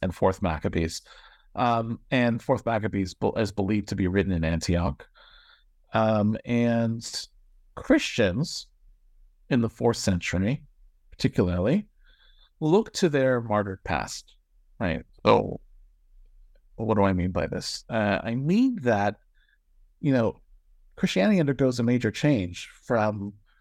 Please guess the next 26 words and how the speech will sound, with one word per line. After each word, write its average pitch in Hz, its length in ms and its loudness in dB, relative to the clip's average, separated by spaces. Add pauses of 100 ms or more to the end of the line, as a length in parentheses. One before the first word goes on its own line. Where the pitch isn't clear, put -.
(200)
you 110 180 0
know, 95 340 -2
the 110 560 2
end 120 400 2
and 95 160 -4
even 131 180 0
the 104 80 -8
early 123 460 0 (280)
fourth 139 180 2
century 95 760 0 (440)
to 113 220 4
a 92 40 0
persecuted, 92 840 0 (520)
right, 87 300 0 (800)
people 110 440 0 (580)
to 123 480 2
a, 107 580 2 (120)
uh, 101 200 2
t-, - 140 -10 (120)
t-, - 160 -10 (180)
t-, - 140 -12 (340)
to 110 160 4
a 98 80 0
ruling 135 420 0
people. - 380 -4 (560)
And 123 420 2